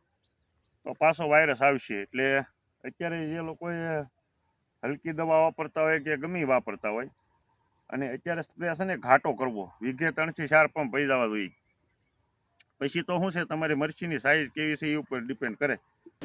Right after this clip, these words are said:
અમારે અત્યારે વીઘે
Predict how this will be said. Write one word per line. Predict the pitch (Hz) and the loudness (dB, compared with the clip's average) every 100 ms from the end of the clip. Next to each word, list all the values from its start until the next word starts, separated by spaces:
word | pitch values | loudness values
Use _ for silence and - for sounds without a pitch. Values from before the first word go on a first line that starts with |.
| - | -2
અમારે | 123 143 151 160 160 | 4 8 8 6 2
અત્યારે | - - - 147 156 156 151 - - - - - 113 | 0 -12 0 4 6 6 4 2 -6 -10 -14 -12 -6
વીઘે | 120 143 156 156 | 0 6 8 8